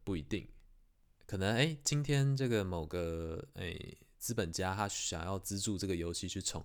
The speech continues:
启，可能这个游戏对他有特殊意义，或者是，诶，有游戏公司他们想要买这个游戏的I P，然后去做再利用的用途。那这个时候呢，你的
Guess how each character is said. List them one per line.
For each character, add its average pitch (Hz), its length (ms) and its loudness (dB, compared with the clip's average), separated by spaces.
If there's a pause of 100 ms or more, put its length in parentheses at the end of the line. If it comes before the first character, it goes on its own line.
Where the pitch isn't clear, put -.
启， - 200 -6
可 95 100 -10
能 85 100 -4
这 104 100 0
个 98 60 4
游 87 140 0
戏 - 160 -2
对 101 100 0
他 104 100 4
有 90 40 2
特 113 220 0
殊 110 240 -2
意 95 220 -4
义， 82 60 -6
或 113 140 -4
者 98 100 0
是， 113 280 2 (400)
诶， 120 100 2
有 120 100 4
游 104 200 4
戏 123 200 2
公 117 200 2
司 113 200 -2
他 113 120 0
们 107 100 -4
想 85 200 -4
要 98 360 0
买 90 380 -4
这 98 140 -2
个 85 420 -2 (300)
游 92 140 2
戏 107 180 2
的 98 120 0
I 104 240 2
P， 95 260 -4
然 87 120 -6
后 90 100 -8
去 95 180 -6
做 90 460 -2
再 98 200 0
利 92 160 -4
用 98 160 -2
的 82 80 -8
用 87 280 -4
途。 - 320 -12 (320)
那 113 180 2 (240)
这 190 140 4
个 135 80 6
时 104 140 0
候 110 240 2
呢， 98 280 -2
你 82 240 -6
的 82 520 -4